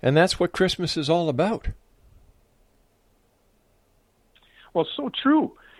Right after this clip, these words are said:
Speaker 2: And, and, and that's, that's, that's, that's really what it is. You know, you talk about the brotherhood of man
Speaker 1: Mm-hmm.
Speaker 2: and women, <laughs> you know, being culturally sensitive.
Speaker 1: Yeah.
Speaker 2: Don't wanna leave anybody out. And, uh, but the thing is, is we do love one another. We love our neighbors as
Speaker 1: Sure we do.
Speaker 2: ourselves. And the Christmas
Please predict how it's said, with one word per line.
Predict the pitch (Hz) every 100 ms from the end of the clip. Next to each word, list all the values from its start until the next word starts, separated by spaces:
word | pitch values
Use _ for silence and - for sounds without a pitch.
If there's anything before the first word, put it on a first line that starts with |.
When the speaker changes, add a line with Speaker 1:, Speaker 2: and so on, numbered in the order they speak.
| -
Speaker 2:
And, | - 190 226
and, | 220 208
and | 214 208
that's, | 262 269 - 247
that's, | 247 - - 240
that's, | 277 - -
that's | 330 - -
really | 165 196 165
what | 147 147
it | 131
is. | 127 120 - -
You | 151
know, | 151 147
you | 151
talk | - 156 151
about | 143 147
the | 143
brotherhood | 135 139 135 139 131
of | -
man | 113 117 135
Speaker 1:
Mm-hmm. | - _ _ _ _ 139 147
Speaker 2:
and | 147 135 147 127
women, | 151 147 147 143 -
<laughs> | -
you | 214
know, | 208 180 - 160 254
being | 175 170
culturally | - 165 - 151 143 -
sensitive. | 185 156 269 285
Speaker 1:
Yeah. | - - - 175 165
Speaker 2:
Don't |
wanna | 185 202
leave | 202
anybody | 262 214 143 131
out. | 143 233 - - -
And, | 175 175 175
uh, | 175 165 165
but | 196 214
the |
thing | 208 285 220
is, | 175 160
is | 208 -
we | 277
do | 285 254
love | 214 180
one | 151 139
another. | 123 110 98 131
We | 156
love | 180
our | 170
neighbors | 160 156 156 151
as | 143
Speaker 1:
Sure | 135
we |
do. | 294 143
Speaker 2:
ourselves. | 143 139 - -
And | 147
the |
Christmas | - 226 - 175